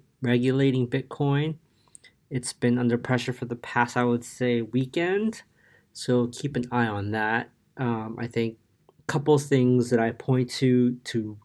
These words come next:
keep track of animal spirits are, uh, obviously, uh, yields, uh, but also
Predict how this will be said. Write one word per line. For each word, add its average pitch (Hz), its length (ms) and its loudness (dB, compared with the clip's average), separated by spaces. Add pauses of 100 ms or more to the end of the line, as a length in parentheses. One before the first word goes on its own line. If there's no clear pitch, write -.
keep 143 240 0
track 123 480 0
of 123 140 -8
animal 117 380 -2
spirits 143 720 2 (580)
are, 110 640 -2
uh, 107 280 -4
obviously, 120 800 0
uh, 110 340 -6
yields, 127 800 2 (460)
uh, 110 180 -4
but 123 140 -8
also 120 680 -2